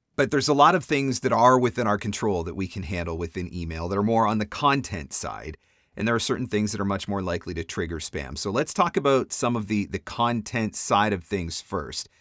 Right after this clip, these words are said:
Now, you did mention subject lines.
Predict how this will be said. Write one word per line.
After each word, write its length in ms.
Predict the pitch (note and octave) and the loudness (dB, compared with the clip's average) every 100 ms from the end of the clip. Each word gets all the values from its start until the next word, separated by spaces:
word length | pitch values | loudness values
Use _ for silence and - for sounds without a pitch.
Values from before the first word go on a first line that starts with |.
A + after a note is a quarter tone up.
| _ _ | _ _
Now, 100 | - | -2
you 160 | A#2 A2+ | 0 2
did 220 | C#3 F3 | 4 4
mention 560 | C#3+ C#3 - C3 A#2 - | 4 2 2 0 -2 -4
subject 480 | - - G#2 G2 - | -4 0 0 -2 -6
lines. 480 | B1 G1+ - - | -10 -14 -12 -12